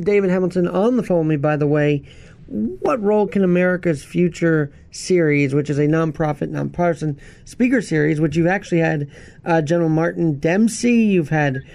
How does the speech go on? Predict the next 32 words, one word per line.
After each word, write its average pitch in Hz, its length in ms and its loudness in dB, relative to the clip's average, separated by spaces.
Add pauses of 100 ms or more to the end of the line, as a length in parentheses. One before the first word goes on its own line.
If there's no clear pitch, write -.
(380)
uh, 160 500 -8 (260)
Vice, 165 360 -2
former 175 460 0
Navy 165 240 0
Vice 156 240 -2
Admiral 156 320 0
Mike 147 360 -2
McConnell, 202 760 -4 (420)
uh, 165 200 0
who 160 120 2
fo-, 170 300 0
who 147 160 -2
actually 175 320 0
was 160 160 0
part 170 220 -2
of 156 40 -2
the 147 60 -2
D 160 180 2
N 147 120 0
I 165 280 -2 (300)
during 165 240 2
the 143 80 -2
Clinton 202 320 -2
years. 151 200 2
He 151 60 2
was 143 120 0
the 135 80 -4
director 170 340 -2
there 143 320 0 (320)
of - 60 -8
national 156 400 -2
intelligence. 147 600 -2